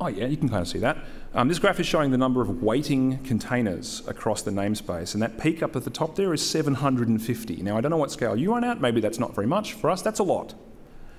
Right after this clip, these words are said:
That horizontal line at the bottom there is the normal amount of waiting containers, about five.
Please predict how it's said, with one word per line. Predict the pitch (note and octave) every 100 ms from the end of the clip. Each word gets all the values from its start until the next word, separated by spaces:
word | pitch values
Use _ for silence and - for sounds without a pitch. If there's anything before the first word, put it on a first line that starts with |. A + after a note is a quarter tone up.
| - - - - - - -
That | D3
horizontal | C#3+ D#3+ C3+ C3+ B2
line | B2+ D3+
at | B2+
the |
bottom | C3 D#3 D#3
there | E3+ C3+
is |
the | G#2
normal | G#2 A#2+ D#3+ F3+
amount | F#3 F#3 F3
of |
waiting | F3 F3
containers, | E3 D#3+ E3 E3 A2+
about | G2 -
five. | - C3 C#3+ F#3+ A#3+ A3